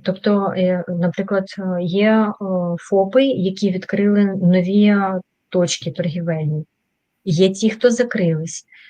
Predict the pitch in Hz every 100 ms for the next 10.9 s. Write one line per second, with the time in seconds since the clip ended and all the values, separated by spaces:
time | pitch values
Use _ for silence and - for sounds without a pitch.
0 | - _ 185 190 196 196 208 202 185 180
1 | 220 220 - 196 180 170 160 156 - -
2 | 160 156 - 170 - 247 233 214 208 202
3 | 185 180 190 175 185 185 180 - _ _
4 | _ _ _ _ _ _ _ _ 226 196
5 | - 160 - 156 139 - 170 170 - 165
6 | 160 143 - 156 147 185 _ 180 165 165
7 | 165 165 _ - 262 277 269 - 175 196
8 | 247 247 214 202 180 - 208 - 175 170
9 | 226 226 190 170 170 175 170 165 160 165
10 | 170 175 - 175 165 175 156 143 151